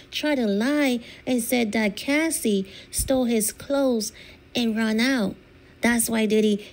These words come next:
chased her and did what he did. Are you kidding me? So why would, why would Cassie steal his clothes and then leave her shoes behind? Come on. Why would Cassie need his clothes?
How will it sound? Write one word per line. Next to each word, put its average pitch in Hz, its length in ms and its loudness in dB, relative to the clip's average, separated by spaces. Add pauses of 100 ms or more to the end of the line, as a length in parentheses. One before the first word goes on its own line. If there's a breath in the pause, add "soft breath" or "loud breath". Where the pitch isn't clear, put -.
chased 226 460 0
her 208 200 2 (280 loud breath)
and 208 180 2
did 202 180 2
what 196 140 4
he 196 140 0
did. 190 420 0 (400 loud breath)
Are 254 60 -2
you 339 200 -2
kidding 311 480 0
me? 180 540 2 (580 loud breath)
So 285 220 0 (220 loud breath)
why 320 180 -2
would, 392 320 -4
why 302 220 -4
would 392 180 -2
Cassie 240 380 -2
steal 214 220 -2
his 202 200 0
clothes 185 400 -4 (220 loud breath)
and 226 100 2
then 196 220 0
leave 220 200 -2
her 220 160 0
shoes 180 360 0
behind? 165 500 -2 (920)
Come 262 220 -2
on. 175 460 -2 (420 loud breath)
Why 285 140 -2
would 392 180 -4
Cassie 339 340 -2
need 302 200 0
his 277 220 0
clothes? 240 800 -4